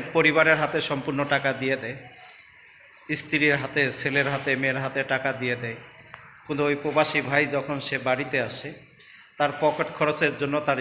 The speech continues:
স্ত্রীর কাছে অথবা তার ছেলে মেয়ের কাছে তাকে টাকা চাইতে হয়। "ভাই, আপনি কেন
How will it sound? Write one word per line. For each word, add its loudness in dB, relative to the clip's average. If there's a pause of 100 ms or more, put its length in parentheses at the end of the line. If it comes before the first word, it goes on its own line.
স্ত্রীর -2
কাছে -2 (1000)
অথবা 0
তার 0
ছেলে 2
মেয়ের 2
কাছে -2
তাকে -2
টাকা -2
চাইতে -6
হয়। -10 (1040)
"ভাই, 8
আপনি 4
কেন 4